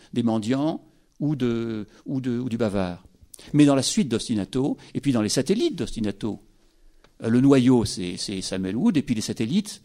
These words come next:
ce sont les trois autres livres qu'il a publiés, euh, après Ostinato, enfin, qu'il a publiés certains posthumément, euh, mm, par l'intermédiaire d'autres, d'autres serviteurs que le vôtre ici et maintenant,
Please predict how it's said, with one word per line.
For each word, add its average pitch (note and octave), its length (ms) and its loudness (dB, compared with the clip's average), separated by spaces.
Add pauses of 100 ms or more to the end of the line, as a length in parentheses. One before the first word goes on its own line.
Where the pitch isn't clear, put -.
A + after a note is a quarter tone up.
(180)
ce - 100 -14
sont C3+ 120 -4
les A2+ 100 -2
trois D3+ 300 2
autres B2+ 200 -2
livres A#2+ 360 -2 (220)
qu'il A#2+ 160 -2
a G#2 60 0
publiés, B2 560 0 (300)
euh, - 160 -16
après B2 380 0
Ostinato, A#2 360 2
enfin, G2 220 -2 (300)
qu'il G#2 160 -6
a F2+ 40 -6
publiés G2+ 520 -4 (140)
certains A2+ 360 -8
posthumément, A#2 800 -4 (380)
euh, - 60 -18 (640)
mm, - 500 -6 (1000)
par F#2 100 -4
l'intermédiaire G#2 560 -2
d'autres, B2 380 0 (400)
d'autres G2+ 480 -4
serviteurs G2 640 -8
que - 80 -10
le F#2+ 180 -8
vôtre F#2+ 360 -8
ici F#2 440 -14
et F2+ 60 -14
maintenant, F#3+ 500 -2